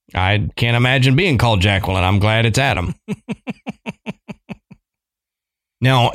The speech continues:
this goes on to say that your birthday is made up entirely of numbers. Even the letters in your name correspond with specific numbers, like I said. There are numbers in your age, your address, your phone number, your paycheck. They're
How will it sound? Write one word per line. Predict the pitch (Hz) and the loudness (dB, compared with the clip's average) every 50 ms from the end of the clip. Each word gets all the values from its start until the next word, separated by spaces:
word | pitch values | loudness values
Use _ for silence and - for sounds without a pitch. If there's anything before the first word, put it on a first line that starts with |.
| 131 | 0
this | 139 135 151 131 - - | 0 0 0 0 -2 -4
goes | - - 202 143 143 131 | -4 -2 0 0 2 2
on | 156 175 170 | 2 2 0
to | 135 | 0
say | - 151 143 | 0 0 0
that | 117 107 - - | 0 0 0 0
your | 110 | 0
birthday | 110 117 127 147 170 208 196 - - 113 104 95 98 98 101 | 0 0 0 0 0 0 -2 -2 0 0 0 0 0 0 -2
is | 101 - 117 113 101 117 | -2 0 0 0 2 2
made | 120 120 123 123 120 110 | 2 2 2 2 2 2
up | 110 113 123 - - | 0 0 -2 -2 -2
entirely | - 123 113 92 95 87 87 92 98 90 95 113 113 - _ _ _ _ - | -2 0 2 2 2 2 4 4 2 2 2 0 -2 -4 _ _ _ _ -4
of | 117 110 131 | -2 0 0
numbers. | 165 180 160 104 82 - - - - - - _ _ _ _ _ _ _ - | 2 2 2 0 0 -2 -4 -4 -6 -6 -10 _ _ _ _ _ _ _ -4
Even | 143 147 170 180 175 185 180 175 175 165 - | -2 0 2 2 2 2 0 0 -2 -2 -2
the | - 127 | -2 0
letters | 120 127 123 117 120 117 104 120 | 2 2 2 4 4 4 4 4
in | 113 | 4
your | 110 104 | 2 2
name | 104 123 156 190 185 131 120 139 160 | 2 2 2 2 2 2 2 0 0
correspond | 139 - 117 120 120 123 - - 110 104 107 107 107 | 0 0 2 2 2 2 0 0 0 0 2 2 2
with | 107 | 0
specific | - - - 107 - 113 104 104 - | 0 -2 -4 -2 0 0 0 0 0
numbers, | 113 143 147 120 101 92 92 | 0 0 2 2 0 0 0
like | 101 98 92 - | 0 0 0 0
I | 92 | -2
said. | 92 - 180 156 87 - - - - - - - _ _ - | 0 0 0 0 -2 -4 -6 -12 -20 -20 -20 -20 _ _ -4
There | 110 127 131 135 | 0 0 2 2
are | 127 120 | 2 2
numbers | 120 120 123 120 110 110 101 92 | 4 4 4 4 2 2 2 2
in | 107 101 | 2 2
your | 92 90 - - | 0 0 -2 -2
age, | 135 147 151 147 143 143 127 - - - - _ _ _ | -2 0 0 2 2 2 2 0 -2 -2 -8 _ _ _
your | - - - - - | -6 -6 -4 -4 -2
address, | - 131 135 139 135 131 131 123 120 117 107 - - - | -2 0 0 0 2 2 2 2 2 2 0 -2 -4 -4
your | - 98 95 | -2 -2 -2
phone | - - - 147 151 151 147 139 | -2 -2 0 0 2 2 2 2
number, | 135 131 131 127 110 117 107 95 - - | 2 2 2 2 2 2 0 -2 -4 -4
your | 104 101 95 82 | -6 -4 -4 -4
paycheck. | - - 151 156 151 139 - - 139 127 117 113 - - - - _ _ _ _ _ | -4 -2 -2 0 0 0 0 0 0 0 0 -2 -4 -10 -18 -18 _ _ _ _ _
They're | - 90 - | -4 -4 -4